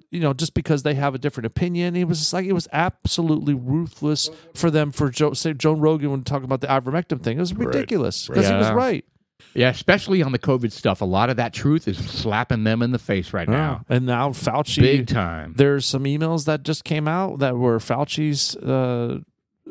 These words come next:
Speaker 1: s-, is, uh, coming up with the plan to, uh, well,
Speaker 3: Oh, he
Speaker 1: it
Speaker 3: was pressuring, he was pressuring, uh, pressuring, I think, an, uh,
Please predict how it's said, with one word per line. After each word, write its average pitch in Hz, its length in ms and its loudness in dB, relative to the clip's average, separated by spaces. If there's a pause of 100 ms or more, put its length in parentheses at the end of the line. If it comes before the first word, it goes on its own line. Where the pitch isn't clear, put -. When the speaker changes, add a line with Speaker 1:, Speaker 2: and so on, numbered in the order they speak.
Speaker 1:
s-, - 300 -4
is, 131 320 0
uh, 113 360 0 (540)
coming 175 340 0
up 160 200 0
with 156 120 -2
the 135 80 -2
plan 135 540 -2 (400)
to, 120 680 0 (340)
uh, 123 200 2
well, 135 240 2 (220)
Speaker 3:
Oh, 147 60 6
he 147 100 6
Speaker 1:
it 170 40 6
Speaker 3:
was 117 120 2
pressuring, 120 560 2
he 156 140 2
was 113 180 0
pressuring, 185 720 0 (380)
uh, 104 460 2
pressuring, 190 540 0
I 120 140 -2
think, 147 200 -2
an, 113 220 0
uh, 98 280 0